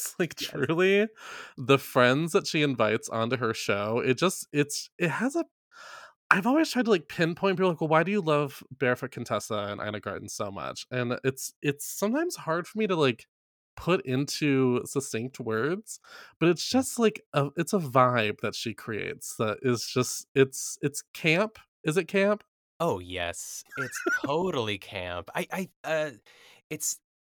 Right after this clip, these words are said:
Speaker 2: it's often a hard question for me too because I feel like the things that we love most in life, whether it's, like, a singer or, like, a movie or, like, performance or even in this case
Speaker 1: Yeah.
Speaker 2: too, obviously, like, Ina Garten, it's like,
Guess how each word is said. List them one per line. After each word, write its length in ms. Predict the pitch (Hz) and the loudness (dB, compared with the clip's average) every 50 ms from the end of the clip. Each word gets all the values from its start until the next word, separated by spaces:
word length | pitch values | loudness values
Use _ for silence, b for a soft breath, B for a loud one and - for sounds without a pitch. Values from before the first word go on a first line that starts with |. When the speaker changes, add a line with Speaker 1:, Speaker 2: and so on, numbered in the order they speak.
| _ _ | _ _
Speaker 2:
it's 180 | - 175 175 - | -6 -4 -4 -4
often 300 | 143 170 180 - 262 254 | -4 -6 -4 -2 0 0
a 80 | 240 185 | 0 0
hard 240 | 151 165 165 160 | -2 -4 -4 -4
question 320 | - 170 160 - - 156 135 | -4 -4 -6 -4 -4 -8 -8
for 160 | - - 127 | -8 -8 -8
me 260 | 117 113 127 131 120 | -6 -6 -6 -6 -8
too 280 | - - 135 139 120 98 | -10 -10 -10 -10 -8 -8
because 300 | 98 98 - 107 104 - | -10 -12 -12 -10 -8 -8
I 60 | 120 | -8
feel 240 | 110 - - 147 160 | -8 -8 -10 -8 -8
like 160 | 175 156 - | -8 -8 -8
the 100 | - 113 | -8 -8
things 420 | - - - 110 110 110 104 - | -8 -8 -8 -8 -8 -8 -10 -12
that 140 | - - - | -14 -16 -14
we 140 | 92 104 104 | -14 -14 -12
love 480 | 98 98 95 98 98 98 101 101 95 104 | -10 -10 -8 -6 -4 -4 -4 -4 -6 -10
most 520 | 95 92 92 92 98 104 104 - - - | -12 -10 -8 -8 -8 -8 -8 -12 -14 -14
in 200 | - 104 101 98 | -12 -12 -12 -10
life, 340 | 95 98 98 101 98 - _ | -10 -10 -10 -10 -12 -14 _
whether 260 | 101 98 98 98 98 | -16 -14 -12 -12 -12
it's, 180 | 98 - - 104 | -12 -12 -14 -18
like, 140 | 101 - | -16 -16
a 60 | - 101 | -14 -14
singer 600 | - - - 113 107 107 104 101 98 98 98 98 | -12 -12 -10 -10 -10 -10 -10 -8 -8 -8 -10 -10
or, 260 | - 95 92 92 87 - | -10 -12 -12 -12 -14 -14
like, 160 | - 92 95 | -16 -14 -14
a 60 | 98 | -12
movie 520 | 101 127 175 190 175 147 147 151 156 151 123 | -8 -6 -4 -4 -4 -4 -6 -8 -8 -8 -8
or, 280 | 98 92 95 - - - | -8 -10 -10 -12 -14 -16
like, 240 | 101 - - - _ _ b b b b b _ _ | -16 -16 -18 -20 _ _ b b b b b _ _
performance 640 | 127 120 - - 123 123 123 123 120 120 113 - | -10 -10 -6 -4 -4 -2 -2 -2 -2 -4 -4 -8
or 60 | 117 107 | -10 -10
even 300 | 107 107 101 107 - 101 | -10 -8 -8 -8 -8 -8
in 80 | 104 104 | -8 -8
this 160 | 101 - - | -8 -10 -8
case 200 | - - 127 110 | -4 -2 -2 -2
Speaker 1:
Yeah. 40 | - | -2
Speaker 2:
too, 160 | - - 98 | -6 -10 -10
obviously, 380 | 95 98 95 95 - - 101 95 | -10 -10 -10 -10 -12 -12 -10 -10
like, 160 | 95 98 - - | -10 -12 -10 -10
Ina 220 | 104 101 101 98 | -10 -8 -8 -8
Garten, 380 | 92 101 98 101 104 104 98 98 | -10 -10 -12 -10 -10 -12 -12 -12
it's 160 | 98 - - | -12 -12 -10
like, 160 | 110 101 95 | -10 -10 -10